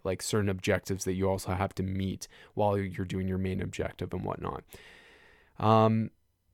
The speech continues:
unfortunately, when I talk about the game's campaign and the story and this narrative that kinda connects them all, it doesn't really have a great way of telling the story.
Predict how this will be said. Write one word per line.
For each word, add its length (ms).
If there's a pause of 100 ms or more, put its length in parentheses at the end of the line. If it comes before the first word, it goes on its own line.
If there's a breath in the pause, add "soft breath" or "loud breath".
(380)
unfortunately, 560
when 160
I 40
talk 220
about 280
the 100
game's 280
campaign 540
and 80
the 60
story 320
and 80
this 160
narrative 400
that 320
kinda 200
connects 380
them 180
all, 280 (420 soft breath)
it 160
doesn't 320
really 720 (300)
have 440
a 60
great 480 (240)
way 320
of 100
telling 320
the 80
story. 600